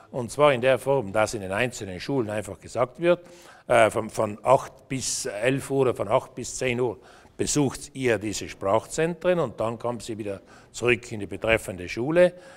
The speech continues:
Und auf die Art und Weise werden sie sicher in der, in, im Laufe der Zeit die entsprechende Sprache erlernen, damit sie ohne Stützunterricht dem Unterricht folgen können.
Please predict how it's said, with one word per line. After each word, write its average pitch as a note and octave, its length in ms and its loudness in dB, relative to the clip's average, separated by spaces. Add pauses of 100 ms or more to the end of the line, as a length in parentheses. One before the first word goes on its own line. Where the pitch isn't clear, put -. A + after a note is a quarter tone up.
(160)
Und A#2 200 -4
auf G2+ 120 -2
die D3 200 2
Art B2+ 220 4
und F#2 160 -8
Weise B2 340 0
werden A2 240 -2
sie - 160 -12
sicher C3+ 300 -6
in G#2+ 60 -8
der, F#2+ 200 -10
in, G2+ 220 -10
im F#2+ 120 -12
Laufe A2 300 0
der F2 140 -8
Zeit G#2+ 320 0 (480)
die G#2+ 60 -4
entsprechende G#2+ 680 -2
Sprache G#2 440 0
erlernen, A#2 440 0
damit A2 240 -4
sie G#2+ 220 -6 (260)
ohne B2+ 320 4
Stützunterricht A#2 800 -6
dem G2 140 -10
Unterricht G#2 400 -10
folgen F2+ 380 -10
können. A2 340 -4